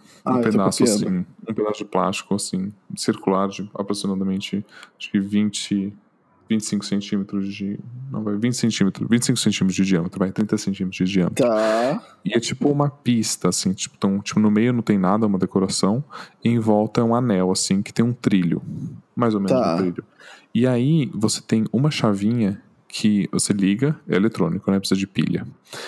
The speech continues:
Speaker 2: E uma chavinha mexe na intensidade do, do vento que sai do negócio. E a outra chavinha, você gira o anel em volta, passando pelos obstáculos.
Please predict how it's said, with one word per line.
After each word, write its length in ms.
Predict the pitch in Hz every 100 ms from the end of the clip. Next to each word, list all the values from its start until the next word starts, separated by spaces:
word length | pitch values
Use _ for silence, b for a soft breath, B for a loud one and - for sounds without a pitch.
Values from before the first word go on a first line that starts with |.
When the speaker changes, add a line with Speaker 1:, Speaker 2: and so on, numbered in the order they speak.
| B B -
Speaker 2:
E 240 | - 104 104
uma 180 | 107 143
chavinha 720 | 139 110 95 107 123 110 98 -
mexe 420 | 104 113 104 -
na 160 | 98 98
intensidade 880 | 101 104 - 101 101 123 135 143 147 - _ _ -
do, 760 | 113 113 107 104 101 98 101 - _
do 240 | 156 110
vento 480 | 107 104 98 98 - -
que 140 | - 110
sai 420 | - 95 90 101 -
do 120 | 104
negócio. 640 | 95 98 - - - - B B B B B B -
E 120 | 107
a 60 | 110
outra 200 | 107 -
chavinha, 540 | 120 104 101 107 123 135
você 320 | 107 110 117
gira 540 | 107 104 113 123 135 -
o 140 | 107
anel 320 | 113 104 101
em 60 | 113
volta, 460 | 107 95 92 -
passando 360 | 107 107 - 95
pelos 260 | 101 101 98
obstáculos. 920 | 101 - 98 87 - - - - -